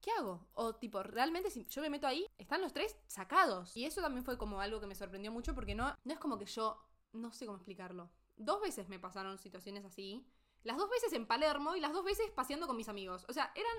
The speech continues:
literal el mismo entorno en una, eh, calle súper transitada. Y la, la, la otra vez que nos pasó, sí nos patoteaban a nosotros. Y en ambas veces yo sentía que las personas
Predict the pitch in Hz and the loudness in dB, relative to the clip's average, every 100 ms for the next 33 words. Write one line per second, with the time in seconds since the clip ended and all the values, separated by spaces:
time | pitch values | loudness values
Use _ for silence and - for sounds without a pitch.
0 | 440 - _ - 247 262 330 - 247 311 | -4 -18 _ -10 -8 0 0 0 -2 0
1 | 311 262 - - 220 208 226 240 269 294 | 4 4 2 -8 -8 -4 2 2 4 2
2 | 349 220 214 233 233 220 - - - - | 2 -2 -2 2 2 2 -6 -20 -20 -20
3 | - - 196 214 208 208 269 262 285 269 | -16 -8 -4 -4 -4 -4 -2 0 0 0
4 | 262 269 269 294 311 370 - - - 254 | 0 0 4 6 8 4 2 -6 -4 -2
5 | 233 226 233 208 196 190 185 214 247 277 | 4 4 4 2 2 2 0 2 2 2
6 | 277 285 302 311 359 - - 269 294 220 | 0 0 2 4 2 0 -4 -2 0 0
7 | 196 220 233 202 190 185 175 170 - 247 | 2 2 4 2 0 -4 -4 -10 -6 -2
8 | 247 349 392 349 359 - 247 - 285 277 | 2 4 4 0 0 0 0 0 -2 -2
9 | 269 247 240 - _ 269 277 - 262 254 | 0 2 0 -2 _ 0 0 0 -2 0
10 | 359 359 349 - - | 2 4 4 2 -8